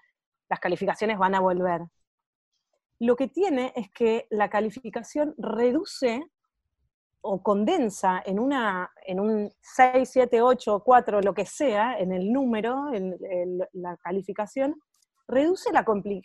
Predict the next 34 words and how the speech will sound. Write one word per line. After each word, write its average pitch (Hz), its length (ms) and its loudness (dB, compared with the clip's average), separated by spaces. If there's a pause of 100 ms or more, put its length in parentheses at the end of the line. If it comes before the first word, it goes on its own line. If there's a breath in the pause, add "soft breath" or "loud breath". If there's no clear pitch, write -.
(120)
la 196 200 2
complejidad 202 880 -2
del 185 240 -4
proceso 185 480 -4
educativo, 170 600 -4
¿no? 240 160 -4
Del, 196 300 -2
del, 180 340 -4 (140)
este 202 200 -2
intercambio 202 440 0
entre 196 180 -4
enseñanza-aprendizaje 190 1120 -4
que 190 140 -2
hay 185 260 0 (580)
entre 190 280 0
el 190 80 2
docente 202 500 0
y 208 80 2
el 202 120 0
alumno, 262 680 0 (560)
y 247 180 0
al 269 160 4
fin 359 180 -6 (100)
y 415 100 -2
al 269 100 -6
cabo, 214 320 2
si - 180 -8
uno 285 140 -6
se 220 140 -6
pone 226 220 -4
a 226 60 -6
pensar, 196 460 -4
bueno, 185 500 -4 (680)
perfecto, 190 800 -4